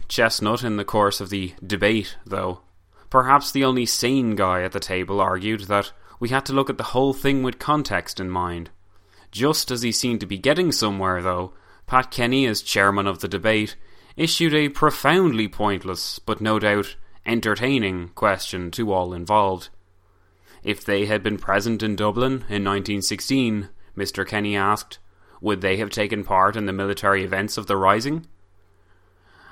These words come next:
As each individual was asked, some said that they would because, gosh darn it, they just couldn't stand the British and all they had done with their empire. One man insisted that he would because he had lost a friend in the Troubles to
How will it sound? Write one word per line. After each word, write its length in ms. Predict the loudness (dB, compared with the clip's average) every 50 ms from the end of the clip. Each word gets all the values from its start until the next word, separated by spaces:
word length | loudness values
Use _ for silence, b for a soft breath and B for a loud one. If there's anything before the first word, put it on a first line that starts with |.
| b b
As 240 | 0 2 2 2 0
each 240 | -2 -4 -2 -2 0
individual 720 | 0 2 2 2 2 2 0 0 2 0 0 2 0 0
was 140 | 0 -2 -2
asked, 480 | -2 -2 -2 -2 -4 -4 -8 -12 -14 -14 -12 -8
some 320 | -4 0 2 2 2 2 2
said 260 | 2 2 2 2 2
that 140 | 0 0 2
they 160 | 2 2 4
would 360 | 6 6 6 4 4 2 0
because, 540 | -4 -4 0 2 2 2 2 2 0 -4 -4 -6 -10 -6 2
gosh 340 | 6 6 6 6 6 0 0
darn 300 | 2 4 6 6 6 4
it, 100 | 2 0 -2 -2 0
they 100 | 0 2
just 220 | 2 2 0 0 -2
couldn't 240 | -2 -2 0 0 2
stand 460 | 2 6 8 8 8 8 8 4 2
the 120 | 0 0
British 400 | 0 2 0 0 -2 -6 -6 -4
and 160 | -4 0 0
all 200 | 2 2 2 2
they 80 | 0 0
had 160 | 0 -2 0
done 260 | 2 2 2 2 2
with 160 | 0 -2 0 4
their 180 | 4 6 6
empire. 560 | 6 4 0 0 0 0 2 2 0 -2 -4 -8 -14 _ _ _ _ _ _ _ _ _ _ _ _ _ _ _ _ _ _ _ _ _ _ _ _ _ _ _ -20 -20 -18 -6
One 260 | -2 0 2 4 4
man 240 | 4 4 4 4 4
insisted 640 | 2 2 0 0 0 0 0 0 0 0 -2 2 2
that 140 | 0 0
he 120 | 0 -2 -2
would 320 | 2 4 4 4 4 2
because 380 | -2 -4 0 2 2 2 2 2
he 80 | 0
had 100 | 0 2
lost 320 | 4 4 4 4 4 2 -4
a 60 | -4
friend 340 | 0 2 2 2 2 0 0
in 80 | -2
the 80 | -2 -2
Troubles 580 | 2 4 4 4 4 2 0 -2 -2 -4 -4 -4
to 380 | -4 -2 -2 0 -2 -2 -4